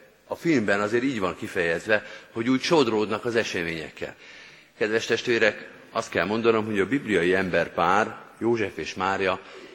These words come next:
nem sokkal tűnik ehhez a filmhez képest határozottabbnak és, ö, bölcsebbnek. Még azokban a jelenetekben sem, ahol az angyal velük beszél, és mindig mondja, hogy mit kell tenni.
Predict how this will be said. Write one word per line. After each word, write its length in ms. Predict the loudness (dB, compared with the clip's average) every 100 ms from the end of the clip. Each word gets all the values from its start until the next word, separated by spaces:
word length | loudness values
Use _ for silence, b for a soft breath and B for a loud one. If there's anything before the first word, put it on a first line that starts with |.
| -10
nem 280 | 0 2 2
sokkal 500 | 0 -2 0 0 0
tűnik 440 | -2 -2 -2 -2
ehhez 260 | -4 -4 -6
a 60 | -6
filmhez 540 | -4 -4 -4 -6 -6
képest 640 | -4 -2 0 0 -2 -4
határozottabbnak 1080 | -4 -2 0 0 0 -4 -6 -4 -4 -4 -4
és, 240 | -4 -4 -8 B B B B -8
ö, 180 | -4 -2
bölcsebbnek. 840 | 0 2 2 0 -2 -4 -10 -18 -20 -20 -20 _ _ b b b b b b 2
Még 240 | 6 8
azokban 380 | 6 4 2 2
a 60 | 4
jelenetekben 800 | 4 4 4 2 0 2 0
sem, 260 | 0 -2 -2
ahol 260 | -2 0 0
az 120 | 0
angyal 360 | -2 -2 -2
velük 320 | 0 -2 -4 -6
beszél, 320 | -6 -6 -8
és 140 | -8
mindig 240 | -10 -10 -6
mondja, 300 | -6 -2 -4
hogy 120 | -4
mit 180 | -8 -6
kell 180 | -6
tenni. 420 | -4 -8 -10 -12